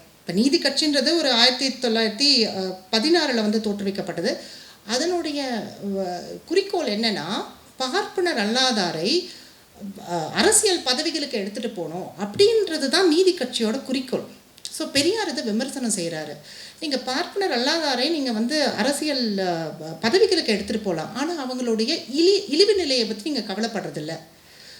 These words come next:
So, ஒரு சுயமரியாதை இல்லாம அவங்களுக்கு அதிகாரம் கொடுக்கறது,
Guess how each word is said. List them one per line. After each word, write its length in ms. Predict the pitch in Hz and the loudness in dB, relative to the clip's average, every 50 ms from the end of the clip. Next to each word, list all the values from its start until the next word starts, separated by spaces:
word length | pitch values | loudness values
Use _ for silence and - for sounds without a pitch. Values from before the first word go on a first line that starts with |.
| - | -8
So, 400 | - - 392 339 285 339 - - | -4 0 0 2 2 0 -2 -2
ஒரு 500 | - 226 226 226 220 208 196 185 156 143 - - - | -2 0 2 2 2 2 2 0 0 -2 -4 -6 -6
சுயமரியாதை 840 | 180 - - 302 403 539 571 539 494 440 392 320 285 269 247 220 214 | -4 -2 2 2 2 2 4 4 4 4 4 4 2 2 0 0 0
இல்லாம 640 | 226 269 302 302 285 240 190 180 160 175 254 381 - - - - - - - | 0 0 2 2 2 2 0 0 0 0 0 0 -2 -6 -12 -18 -20 -16 -6
அவங்களுக்கு 460 | 226 269 302 330 320 285 294 - 339 | -2 0 0 2 0 0 -2 -2 0
அதிகாரம் 640 | 262 214 240 311 349 370 370 370 349 349 294 254 247 | 0 2 6 6 6 6 4 2 0 0 0 -2 -2
கொடுக்கறது, 540 | - 226 196 190 208 190 180 165 180 - | -2 -2 -2 -2 -2 -2 -2 -2 -2 -6